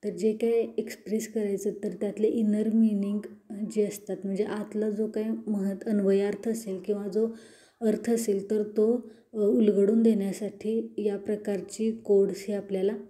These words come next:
मदत करत असतात. An engineer has to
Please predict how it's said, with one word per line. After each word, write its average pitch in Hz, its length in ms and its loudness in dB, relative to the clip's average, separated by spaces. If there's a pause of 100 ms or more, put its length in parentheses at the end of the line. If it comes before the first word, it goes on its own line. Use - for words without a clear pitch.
मदत 196 360 -2
करत 190 240 -2
असतात. 185 340 -8 (4000)
An 208 140 0
engineer 208 600 2
has 196 540 -4
to - 20 -6